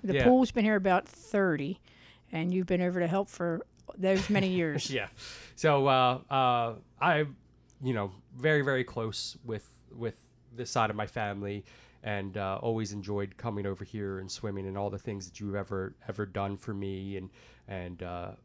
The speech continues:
Speaker 2: uh, you and Bernie, and, you know, just, I am unbelievably grateful and always will be.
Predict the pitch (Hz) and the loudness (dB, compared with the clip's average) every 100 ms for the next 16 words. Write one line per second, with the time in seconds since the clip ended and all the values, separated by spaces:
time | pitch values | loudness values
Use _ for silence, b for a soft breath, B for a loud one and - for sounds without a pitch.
0 | - 92 85 104 107 98 101 95 95 90 | -10 -10 -8 -8 -6 -6 -6 -6 -8 -12
1 | b b b b - 98 92 92 92 90 | b b b b -8 -6 -6 -8 -10 -14
2 | - _ 127 117 104 117 - - _ _ | -18 _ -10 -8 -6 -6 -6 -8 _ _
3 | _ _ _ - - _ 131 131 117 120 | _ _ _ -20 -20 _ 0 2 0 -4
4 | 147 _ _ _ 165 170 151 135 123 123 | -8 _ _ _ 2 4 2 0 0 0
5 | 113 110 - 117 107 110 110 104 95 90 | 2 0 0 0 0 0 0 0 -4 -6
6 | 85 - - | -6 -10 -14